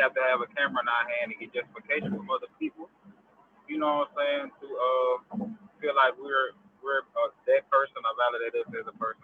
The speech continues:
or whatever. But it still doesn't constitute for somebody losing their life. They can steady taking black brothers away from us, leaders, future, uh, businessmen,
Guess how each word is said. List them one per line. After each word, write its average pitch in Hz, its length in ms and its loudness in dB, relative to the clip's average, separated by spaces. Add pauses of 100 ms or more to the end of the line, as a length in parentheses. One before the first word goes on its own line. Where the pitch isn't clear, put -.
or - 20 -14 (100)
whatever. 110 240 -8 (640)
But 127 220 4 (580)
it 135 160 -8
still 151 160 2
doesn't 143 260 -6
constitute 139 460 -2
for - 140 -14
somebody 113 400 0
losing 117 260 -12
their 101 140 -6
life. 113 260 2 (1040)
They 117 100 -2
can 101 120 -14 (100)
steady 131 260 -2
taking 120 240 2
black 120 240 4
brothers 113 320 0
away 113 220 0
from - 140 -16 (120)
us, 107 80 -6 (120)
leaders, 127 400 -6 (360)
future, - 360 -10
uh, 131 400 0
businessmen, 123 600 -8